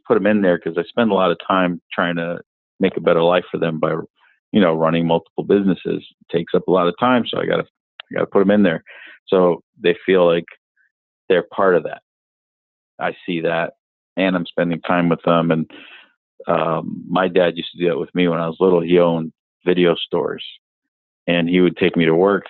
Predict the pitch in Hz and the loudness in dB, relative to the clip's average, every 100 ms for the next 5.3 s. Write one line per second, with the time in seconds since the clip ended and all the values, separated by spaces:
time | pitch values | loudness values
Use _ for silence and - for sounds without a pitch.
0 | - - 87 85 85 85 95 82 85 90 | -18 -8 -4 -2 -2 0 0 2 0 2
1 | 120 98 87 85 85 87 87 87 82 101 | 2 2 0 0 -4 -2 -2 -2 -4 -4
2 | 90 - - _ 92 85 - 82 87 82 | -4 -8 -20 _ -4 -4 -4 -6 -4 -4
3 | - _ _ _ _ _ _ _ 90 85 | -8 _ _ _ _ _ _ _ 0 0
4 | 80 92 82 - - _ _ - - _ | 0 0 0 -4 -20 _ _ -20 -20 _
5 | - 104 - | -2 0 -2